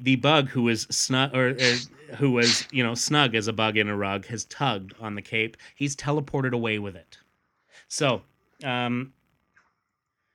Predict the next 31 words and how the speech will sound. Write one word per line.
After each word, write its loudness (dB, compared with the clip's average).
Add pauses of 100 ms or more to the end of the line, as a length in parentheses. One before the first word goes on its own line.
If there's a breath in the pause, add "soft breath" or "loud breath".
at -2
this 2
point, -2
uh, 2 (720 soft breath)
uh, 2
Chief 0
Zendak 0
of -2
the -10
Science -2
Police -6
wants -4
to -10
see -2
Superman -4
immediately, -4 (200)
and -10
he -6
is, -10
uh, -10
sent -4
to -12
follow -2
this -4
probe -6
device. -8
And, -6
uh, -2
he's -12
just, -6
uh, -10